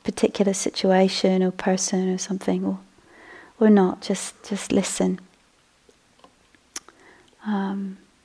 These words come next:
okay, so this, the first question he suggests is, uh,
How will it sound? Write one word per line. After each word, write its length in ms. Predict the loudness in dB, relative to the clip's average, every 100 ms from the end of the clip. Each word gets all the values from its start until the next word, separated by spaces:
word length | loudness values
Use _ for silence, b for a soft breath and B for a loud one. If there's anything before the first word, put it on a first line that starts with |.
| _ _ _ _ _ _ _ -20 -14
okay, 340 | -6 -4 -4
so 340 | -6 -4 -4 -6 B B _
this, 180 | -6 -4
the 140 | -6
first 400 | 0 2 4 2
question 680 | -2 -2 -4 -2 0 0 -6 _ _ _ _ -14
he 140 | -6 -4
suggests 760 | -2 0 0 -2 -10 -8 0
is, 300 | 0 0 -8 B B B B B B B _ _ -6
uh, 400 | -4 -2 -4